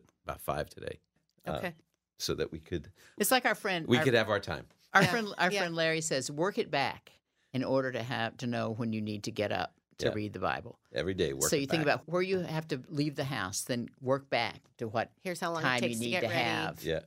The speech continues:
Speaker 2: Here's how long
Speaker 3: study.
Speaker 2: it takes to make coffee.
Speaker 1: Yeah,
Speaker 3: Yeah.
Speaker 2: Now
Speaker 1: exactly.
Speaker 2: I need this much time to study, and so that's what time I need to get up.
Speaker 3: Yep.
Speaker 1: Yeah.
Speaker 3: Yep.
Speaker 1: Yeah.
Speaker 3: Mm-hmm.
Speaker 2: Okay.
Speaker 1: So the reason I wanted to talk about that is th-, that's the question.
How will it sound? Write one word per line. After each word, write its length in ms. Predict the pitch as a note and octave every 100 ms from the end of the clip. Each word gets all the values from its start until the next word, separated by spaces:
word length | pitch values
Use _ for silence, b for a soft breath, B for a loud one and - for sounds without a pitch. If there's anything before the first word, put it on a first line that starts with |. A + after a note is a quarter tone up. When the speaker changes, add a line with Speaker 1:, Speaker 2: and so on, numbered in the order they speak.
| -
Speaker 2:
Here's 160 | E3+ A2
how 80 |
long 80 | E3
Speaker 3:
study. 140 | G2+ E2
Speaker 2:
it 40 |
takes 220 | F#3 -
to 100 | -
make 200 | E3+ D3+
coffee. 720 | - E3 D#3 D#3 E3 D3 D3 D3
Speaker 1:
Yeah, 100 | D#3+
Speaker 3:
Yeah. 200 | D3+ - -
Speaker 2:
Now 80 | E3+
Speaker 1:
exactly. 240 | E3 - E2+
Speaker 2:
I 20 | E3
need 80 | D#3+ _
this 220 | F3+ F3+
much 260 | F#3 E3 -
time 220 | E3+ E3
to 60 | D#3
study, 420 | - F3 D#3+ D3+
and 100 | D3
so 80 | D#3+
that's 180 | C#3 -
what 80 | -
time 220 | C#3+ C#3+
I 40 |
need 200 | - D3+
to 60 | -
get 120 | -
up. 160 | A#2 - _
Speaker 3:
Yep. 120 | F3 - - _ -
Speaker 1:
Yeah. 60 | -
Speaker 3:
Yep. 180 | D2 -
Speaker 1:
Yeah. 80 | C#3+
Speaker 3:
Mm-hmm. 120 | C#3+ F3
Speaker 2:
Okay. 80 | E3
Speaker 1:
So 280 | B2 A2+ - -
the 120 | D3
reason 260 | G#3 A#3+ E3
I 160 | B2+ -
wanted 260 | G2 G2+ F2
to 180 | D#2+ C2
talk 180 | - F2
about 200 | F#2 C#2
that 120 | - D2+
is 200 | E2+ E2+
th-, 120 | - -
that's 360 | F#2 C#3 -
the 100 | D3
question. 500 | - A#2 G#2+ - F#2